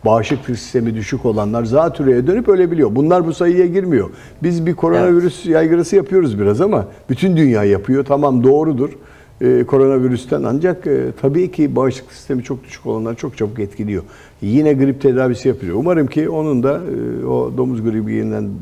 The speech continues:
Speaker 1: grip gibi bir tedavisi gelecektir, aşısı gelecektir. Hatta,
Speaker 2: İnşallah.
Speaker 1: hatta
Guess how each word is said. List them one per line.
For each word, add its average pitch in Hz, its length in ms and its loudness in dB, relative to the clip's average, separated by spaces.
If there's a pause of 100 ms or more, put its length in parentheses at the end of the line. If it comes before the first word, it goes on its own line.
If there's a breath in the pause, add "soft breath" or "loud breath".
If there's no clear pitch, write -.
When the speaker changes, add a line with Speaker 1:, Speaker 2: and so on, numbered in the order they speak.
(160)
Speaker 1:
grip 113 240 -6
gibi 104 280 -6
bir 104 100 -6
tedavisi 101 680 -4
gelecektir, 104 500 -8
aşısı 85 300 -12
gelecektir. 90 400 -10
Hatta, 131 120 -2
Speaker 2:
İnşallah. 160 480 -6 (140)
Speaker 1:
hatta 156 400 -4